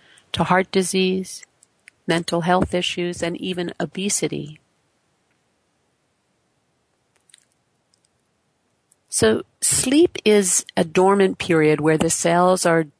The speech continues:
doing a lot of repairing, and your hormones and your immune system act differently when you're asleep. So if your immune system's out of balance,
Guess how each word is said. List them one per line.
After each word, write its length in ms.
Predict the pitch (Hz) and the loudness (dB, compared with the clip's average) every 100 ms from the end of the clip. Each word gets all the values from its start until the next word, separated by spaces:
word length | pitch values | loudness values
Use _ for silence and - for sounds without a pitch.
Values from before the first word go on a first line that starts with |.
| - | -2
doing 300 | 170 170 160 | 2 2 2
a 60 | |
lot 240 | 151 151 147 | 2 2 2
of 80 | |
repairing, 640 | 139 139 - 127 127 139 131 _ _ _ _ _ | -2 -4 -4 -8 -10 -14 -16 _ _ _ _ _
and 180 | 165 156 | -2 0
your 200 | 160 156 | 2 0
hormones 680 | 151 196 220 226 233 240 220 | 2 2 4 4 2 2 0
and 120 | 180 | 2
your 160 | 175 165 | 4 4
immune 420 | 165 170 190 190 | 4 4 4 4
system 580 | - 151 - - 147 160 | 2 0 0 0 -2 -2
act 280 | - 156 - - | -4 -4 -6 -4
differently 480 | 220 - 190 165 151 | -2 0 -2 -2 -2
when 180 | 147 | 0
you're 140 | 151 160 | 0 0
asleep. 540 | 180 - 262 220 - - - _ _ _ _ _ _ _ _ _ _ _ _ _ _ _ _ _ _ _ - _ _ | 0 0 0 -2 -4 -14 -16 _ _ _ _ _ _ _ _ _ _ _ _ _ _ _ _ _ _ _ -20 _ _
So 200 | - 226 208 | -2 -2 0
if 240 | - - 240 | 0 0 2
your 140 | 226 | 0
immune 360 | 220 226 262 285 | 0 0 0 0
system's 480 | 214 208 - 175 | -2 -2 -2 -2
out 160 | 165 165 | -2 -2
of 120 | 160 | -2
balance, 720 | 156 170 156 131 - - - | 0 0 -2 -6 -6 -6 -6